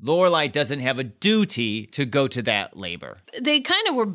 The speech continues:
Speaker 2: sort of bonding over their disdain for Sherry
Speaker 1: Yes.
Speaker 2: when Lorelai showed up. I,
Speaker 1: Yeah.
Speaker 2: I don't know, just both kind of throwing out little jabs at how stupid the situation is, and they're both unhappy that this is happening.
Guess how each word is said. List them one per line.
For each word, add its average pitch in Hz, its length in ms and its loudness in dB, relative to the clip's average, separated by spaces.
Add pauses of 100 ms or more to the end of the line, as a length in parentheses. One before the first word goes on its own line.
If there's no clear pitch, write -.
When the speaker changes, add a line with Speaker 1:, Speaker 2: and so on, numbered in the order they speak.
(120)
Speaker 2:
sort 277 360 2
of 185 140 -6
bonding 202 520 4
over 180 640 -2
their 190 180 -2
disdain 185 600 -2
for 180 160 -6
Sherry 180 440 0 (220)
Speaker 1:
Yes. 190 300 -4
Speaker 2:
when 233 100 0
Lorelai 220 420 2
showed 208 280 0
up. 247 360 0
I, 220 60 -4
Speaker 1:
Yeah. 196 160 -2
Speaker 2:
I 240 80 -2
don't 240 120 -2
know, 180 40 -6
just 214 260 -2
both 202 460 -2
kind 196 240 2
of 175 320 -4
throwing 196 340 0
out 170 200 2
little 185 340 -2
jabs 175 540 -2
at 185 80 -6
how 190 100 -2
stupid 180 440 -6
the 175 60 -8
situation 165 600 -6
is, 240 400 -6
and 196 100 -6
they're 170 80 -2
both 165 260 -6
unhappy 175 440 0
that 165 160 -6
this 170 160 -8
is 160 80 -6
happening. 240 600 -4